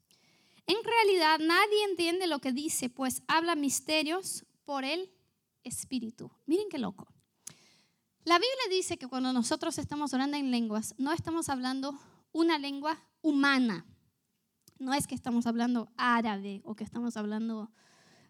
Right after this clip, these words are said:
griego. Estamos hablando una lengua celestial. Por lo tanto, la Biblia dice, "El que habla en lenguas no habla a hombres porque nadie lo entiende, nadie".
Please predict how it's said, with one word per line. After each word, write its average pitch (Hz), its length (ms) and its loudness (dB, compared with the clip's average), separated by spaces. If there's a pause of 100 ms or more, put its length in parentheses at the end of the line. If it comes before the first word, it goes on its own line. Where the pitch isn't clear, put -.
(140)
griego. 226 680 4 (220)
Estamos 294 380 0
hablando 302 280 -2
una 302 140 0
lengua 277 280 -2
celestial. 220 840 0
Por 220 140 -2
lo 220 140 2
tanto, 262 240 2
la 294 120 6
Biblia 294 260 2
dice, 285 360 0
"El 240 140 4
que 233 80 2
habla 262 180 4
en 311 100 4
lenguas 262 400 0
no 269 200 6
habla 262 240 6
a 262 100 4
hombres 269 240 0
porque 269 300 0
nadie 339 1000 4 (300)
lo 254 140 -2
entiende, 240 580 4 (100)
nadie". 202 460 0